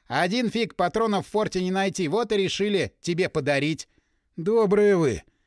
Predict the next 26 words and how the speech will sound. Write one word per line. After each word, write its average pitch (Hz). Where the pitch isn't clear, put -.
Я 175
покачал 160
револьвер 151
в 110
руке, 127
взвел 107
и -
в -
холостую 139
спустил 139
курок. 127
«Неплохо, 247
наверное. 95
Я 220
не 269
очень 196
в 190
оружии 175
разбираюсь, 139
за 120
исключением 175
его 175
ценовых 156
характеристик, 165
само 92
собой». 92